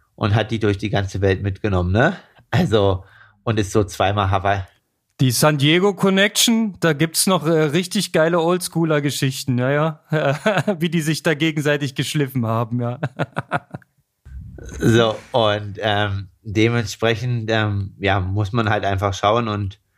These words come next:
Speaker 1: jetzt schauen wir mal auf, auf die Staffel, was, was da noch, noch geht.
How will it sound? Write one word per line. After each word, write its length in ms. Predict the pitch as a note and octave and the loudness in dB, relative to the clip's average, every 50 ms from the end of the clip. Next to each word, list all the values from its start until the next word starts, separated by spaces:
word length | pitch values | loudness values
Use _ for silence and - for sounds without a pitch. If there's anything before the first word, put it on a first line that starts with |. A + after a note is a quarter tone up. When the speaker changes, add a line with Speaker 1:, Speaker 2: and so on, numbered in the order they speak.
| _ _ _ - | _ _ _ -2
Speaker 1:
jetzt 160 | G2 G2 - | -2 0 0
schauen 180 | - A#2 A#2+ | 0 0 0
wir 100 | B2 B2+ | 0 -2
mal 340 | B2+ C3 C3 C3 B2+ A#2+ - | 0 2 2 2 2 0 0
auf, 280 | - A2 G#2+ G2+ F#2+ F2 | 0 2 2 2 2 0
auf 220 | - G2+ F#2+ F#2+ | -2 -4 -4 -4
die 120 | - G2+ F#2+ | -6 -8 -4
Staffel, 540 | - - A#2 A#2+ A#2+ C#3+ C#3+ D3 C#3+ - _ _ _ _ _ _ _ _ _ _ _ _ _ _ _ | 0 0 0 0 2 2 2 2 0 -4 _ _ _ _ _ _ _ _ _ _ _ _ _ _ _
was, 280 | G2+ G2 G2 F#2+ - | -2 0 0 -2 -2
was 180 | - G2+ G2 G2 | -2 -2 0 0
da 180 | - G#2 G#2 A#2 | 0 0 0 0
noch, 220 | B2 C3 A#2+ B2+ | 0 -2 -2 -2
noch 180 | C#3 C3+ C3 A#2 | -2 -2 0 2
geht. 400 | B2+ C3 D3 D3 - - _ | 2 2 2 2 -2 -8 _